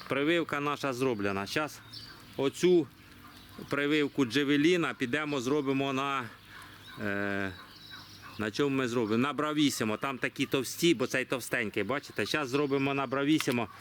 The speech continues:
і будемо дивитися. Годиться воно двадцять шосте, не годиться. От якраз на камеру я зробив вам сьогодні.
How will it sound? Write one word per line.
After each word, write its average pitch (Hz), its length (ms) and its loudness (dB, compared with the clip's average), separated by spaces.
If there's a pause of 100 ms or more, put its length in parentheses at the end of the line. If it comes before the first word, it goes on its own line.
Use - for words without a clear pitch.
(320)
і 190 120 6
будемо 160 400 4
дивитися. 131 500 4 (560)
Годиться 156 580 2
воно 147 220 0
двадцять 139 360 -2
шосте, 139 360 2
не 143 140 2
годиться. 139 640 2 (800)
От 175 340 0
якраз 175 600 -2 (440)
на 143 140 0
камеру 156 460 0
я 156 160 4
зробив 151 540 2 (1300)
вам 131 280 0
сьогодні. 113 580 2